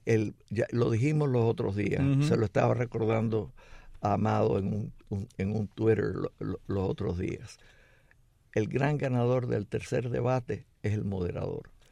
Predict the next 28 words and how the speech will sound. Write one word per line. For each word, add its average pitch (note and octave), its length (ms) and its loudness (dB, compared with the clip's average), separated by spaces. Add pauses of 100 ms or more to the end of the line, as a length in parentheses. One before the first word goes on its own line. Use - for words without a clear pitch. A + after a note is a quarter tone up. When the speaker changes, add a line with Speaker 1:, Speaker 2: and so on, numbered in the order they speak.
(280)
Speaker 1:
que A#2+ 140 2
hace B2 260 2
las G#2+ 160 0
mejores A2+ 540 2
preguntas B2 580 0
que A2+ 140 -2
se A#2 120 -2
han A#2+ 120 0
hecho B2 200 -2
en A2 120 0
ninguno C#3 460 2
de B2+ 80 2
los G#2+ 140 0
debates G2 600 -2 (460)
y A#2 100 0
lo A#2 140 2
lleva A2 400 2 (200)
tan F3+ 340 4
duro C3+ 420 4 (280)
a A2+ 140 2
los G#2+ 200 2
dos D#3 460 8 (800)
que A#2 100 4
pone, - 300 2
mira, - 240 2 (640)
si D#3 300 4
no F3 160 4
existiera D#3+ 1000 4